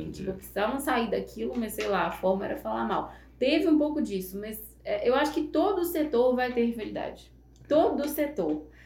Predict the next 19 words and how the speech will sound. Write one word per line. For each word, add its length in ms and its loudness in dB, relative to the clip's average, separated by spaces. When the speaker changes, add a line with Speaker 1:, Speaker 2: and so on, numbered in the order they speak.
Speaker 2:
Tipo, 180 -4
às 60 0
vezes 120 6
eu 60 4
faço 200 2
propaganda 640 0
de 100 -4
um 40 -4
lugar, 400 0
aí 160 0
já 220 -2
alguém 340 -6
já 180 -6
fala, 360 -8
"Ah, 60 -6
fala 280 -2
mal 280 0
do 80 -4
lugar." 500 -2